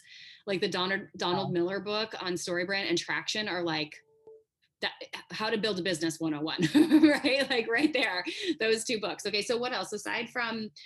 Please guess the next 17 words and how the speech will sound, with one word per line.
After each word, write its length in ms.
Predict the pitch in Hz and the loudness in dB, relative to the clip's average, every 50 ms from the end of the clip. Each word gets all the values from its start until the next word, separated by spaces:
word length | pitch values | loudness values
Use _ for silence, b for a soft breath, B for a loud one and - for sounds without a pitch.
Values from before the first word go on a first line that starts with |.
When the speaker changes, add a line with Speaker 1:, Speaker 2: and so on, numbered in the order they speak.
| B B B B _ _ _ | B B B B _ _ _
Speaker 1:
really 260 | 208 196 214 214 202 202 | -2 0 2 4 4 2
good 220 | 196 202 190 175 | 2 0 0 -2
messaging, 460 | 175 170 165 - 180 160 170 165 165 | -2 -4 -4 -4 -4 -2 0 0 0
what 100 | 170 175 | 0 0
are 80 | 190 190 | -2 -4
some 140 | - 208 208 | -4 -6 -6
other 160 | 196 196 190 | -6 -8 -6
components 480 | - 170 175 165 175 170 170 165 160 | -6 -6 -4 -2 0 0 0 0 -2
of 80 | 165 160 | -2 -4
a 60 | 160 | -6
good 460 | 156 - 160 151 156 156 156 151 160 - - _ _ | -6 -4 -4 -4 -4 -4 -6 -6 -8 -12 -14 _ _
brand 280 | - - 147 151 151 160 | -10 -8 -6 -4 -4 -4
that 80 | - | -2
you 100 | - 156 | -4 -2
can 120 | 151 160 160 | -2 -2 -2
build 200 | 151 143 143 139 | -2 -4 -8 -12
online, 460 | - - 143 151 - - - - | -12 -10 -8 -8 -8 -8 -10 -12